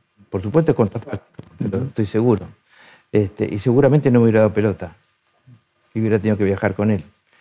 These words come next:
Speaker 1: Pero ya fue.
Speaker 2: Y
Speaker 1: Este,
Speaker 2: hoy
Speaker 1: lo que,
Speaker 2: después
Speaker 1: lo que creo es que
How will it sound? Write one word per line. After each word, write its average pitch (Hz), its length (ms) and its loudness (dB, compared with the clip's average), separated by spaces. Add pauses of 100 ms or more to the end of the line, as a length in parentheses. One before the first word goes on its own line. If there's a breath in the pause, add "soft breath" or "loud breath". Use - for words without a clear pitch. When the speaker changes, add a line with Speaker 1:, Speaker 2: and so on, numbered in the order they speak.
(400 soft breath)
Speaker 1:
Pero 104 800 4 (1080)
ya 127 120 0
fue. 87 240 -6 (460 soft breath)
Speaker 2:
Y 127 60 2
Speaker 1:
Este, 143 140 6
Speaker 2:
hoy 170 100 8
Speaker 1:
lo 165 80 6
que, 160 60 6
Speaker 2:
después 170 220 4
Speaker 1:
lo 160 100 4
que 160 160 2
creo 180 340 6
es 156 160 4
que 135 460 2